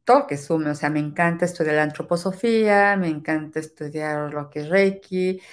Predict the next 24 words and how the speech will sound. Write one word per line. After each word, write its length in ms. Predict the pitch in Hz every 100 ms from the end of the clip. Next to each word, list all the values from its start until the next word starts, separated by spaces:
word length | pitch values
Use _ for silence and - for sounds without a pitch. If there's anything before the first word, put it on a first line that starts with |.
| - _ _
me 100 | 160
encanta 500 | 160 170 170 165 170
estudiar 880 | 165 - 151 165 165 165 165 165 165 _ _ _ _
todo 200 | 226 233
lo 240 | 233 202
que 340 | 208 170 165 -
te, 540 | 170 160 156 156 151 - _ _
te 160 | - 165
sume, 800 | 156 - - - 220 202 196 196
te 220 | 196 180
aporte, 960 | 160 - _ 190 185 185 180 - 180 175
te 120 | 170
haga 260 | 160 160
crecer. 400 | 165 147 147 -
Así 300 | - 147 170
que 180 | - 196
un 140 | 185 180
poquito 320 | 175 175 170
de 60 | 160
aquí, 180 | 156
un 100 | 190
poquito 340 | 190 170 160 165
de 80 | 160
allá, 420 | 160 202 226